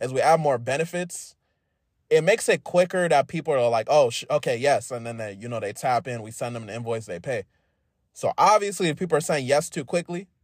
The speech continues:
we have to <laughs> increase the price to decrease, you know, um, you know, it's a supply and demand thing, basically. Y'all, y'all, y'all get what I'm trying to say.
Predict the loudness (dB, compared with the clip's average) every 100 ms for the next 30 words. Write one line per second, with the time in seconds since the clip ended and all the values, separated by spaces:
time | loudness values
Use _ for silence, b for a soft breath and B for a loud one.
0 | _ -14 -4 -2 0 -2 -2 -2 -4 -4
1 | -2 2 2 0 -8 _ _ _ _ -12
2 | -8 -4 -4 -2 -4 -4 -8 -12 _ _
3 | _ _ _ _ -6 -2 2 4 4 0
4 | -2 -2 -4 -6 -8 -12 _ _ _ _
5 | _ _ _ _ _ _ _ 0 4 4
6 | 4 0 0 4 4 4 2 2 0 -4
7 | -6 -6 -8 -6 0 0 2 0 0 -2
8 | -2 -4 -4 -6 -8 -8 -12